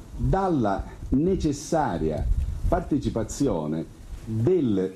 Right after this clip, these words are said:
mondo economico, della sfera economica, nella, diciamo così, nella esistenza e nella gestione dell'università. Fermo restando che il carattere pubblico dell'università e della nostra università sarà sempre pubblico,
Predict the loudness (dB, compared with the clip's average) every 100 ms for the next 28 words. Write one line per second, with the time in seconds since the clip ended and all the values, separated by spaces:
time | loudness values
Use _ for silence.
0 | 0 2 4 4 2 0 0 0 2 0
1 | 0 0 0 0 -2 0 2 2 0 0
2 | 0 0 0 -2 -4 -6 -8 -8 0 2
3 | 4 2 2 -2 -6 -12 -8 -2 0 2
4 | 2 2 2 2 2 2 2 4 2 2
5 | -2 -2 0 2 2 0 0 2 2 2
6 | 2 0 -2 0 0 2 2 0 -4 -10
7 | -12 -12 -14 -6 0 2 2 2 0 0
8 | -2 -2 -4 -6 -8 -8 -6 -8 -2 0
9 | 2 4 2 0 0 2 2 2 2 2
10 | 2 0 0 0 0 0 0 0 2 2
11 | 2 0 2 2 4 2 0 0 0 0
12 | 0 0 2 0 0 -2 2 2 2 0
13 | 0 0 -2 -2 -2 -2 0 2 2 0
14 | -2 -2 -4 -2 0 2 0 0 0 -2